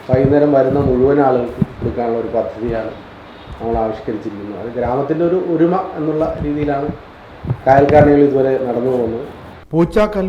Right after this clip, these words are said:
Speaker 2: ഉളവയ്പ് കേന്ദ്രമായുള്ള കായൽ കാർണിവൽ വിപുലമായ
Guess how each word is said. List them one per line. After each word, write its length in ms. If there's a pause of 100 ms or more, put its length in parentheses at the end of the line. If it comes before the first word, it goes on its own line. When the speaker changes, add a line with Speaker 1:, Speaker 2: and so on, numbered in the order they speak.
(100)
Speaker 2:
ഉളവയ്പ് 500
കേന്ദ്രമായുള്ള 680 (180)
കായൽ 320 (140)
കാർണിവൽ 420 (380)
വിപുലമായ 560